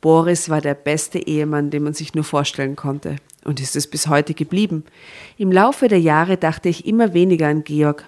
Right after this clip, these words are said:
meinen rätselhaften Freund, der für eine kurze Zeit das Steuer meines Lebens übernommen hatte.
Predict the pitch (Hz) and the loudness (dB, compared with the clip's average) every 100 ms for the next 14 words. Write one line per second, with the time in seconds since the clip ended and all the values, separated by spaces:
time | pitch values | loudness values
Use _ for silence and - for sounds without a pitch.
0 | - 143 139 131 143 165 - 156 143 - | -4 -2 -2 -2 -2 -2 -2 -2 -2 -4
1 | 147 - 143 143 165 - - - - - | -8 -4 0 2 0 -4 -14 -20 -16 -4
2 | 160 180 170 170 - 214 240 - - - | 0 2 2 0 0 0 0 -4 -4 -2
3 | 151 165 185 - - 139 143 151 160 175 | 0 0 -2 -2 -2 0 0 0 0 0
4 | 175 165 151 151 139 - 147 143 143 139 | -2 -2 -2 -2 -8 -4 -4 -2 -2 -4
5 | 143 - 147 | -6 -6 -10